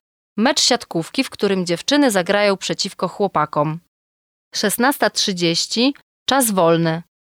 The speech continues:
Osiemnasta czterdzieści pięć kolacja. Dziewiętnasta trzydzieści wieczorne śpiewanie przy ognisku. Dwudziesta pierwsza dwadzieścia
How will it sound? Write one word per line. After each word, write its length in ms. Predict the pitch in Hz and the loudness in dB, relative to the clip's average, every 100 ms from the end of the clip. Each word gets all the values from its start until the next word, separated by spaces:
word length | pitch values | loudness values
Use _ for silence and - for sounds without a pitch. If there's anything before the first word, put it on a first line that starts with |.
| _ | _
Osiemnasta 600 | 208 - 190 202 233 - | -2 0 2 2 0 -2
czterdzieści 640 | 185 - 185 180 214 - 175 | -4 -2 -2 0 -2 -2 -4
pięć 440 | 165 160 240 - - _ _ | 0 0 0 -4 -10 _ _
kolacja. 680 | - 269 185 170 - 170 165 - _ _ _ _ - | -2 2 2 -2 -4 -4 -4 -8 _ _ _ _ -4
Dziewiętnasta 720 | 214 220 208 208 180 - 180 | 0 0 0 0 0 -2 -6
trzydzieści 800 | - - 170 175 170 - 240 294 _ _ _ - | -4 -6 -4 -4 -4 -2 -2 -2 _ _ _ -2
wieczorne 460 | 180 240 294 277 | 0 2 2 2
śpiewanie 480 | - - 175 202 214 | 2 -2 0 0 0
przy 220 | - 208 | -2 -2
ognisku. 680 | 190 180 170 160 - 160 156 - _ _ _ - | -2 -2 -2 -4 -8 -8 -8 -10 _ _ _ -6
Dwudziesta 500 | 202 208 247 - - | -2 2 2 2 0
pierwsza 420 | 226 226 - 190 | 2 0 0 -2
dwadzieścia 720 | 180 185 170 165 - 196 262 | 0 0 2 0 0 0 0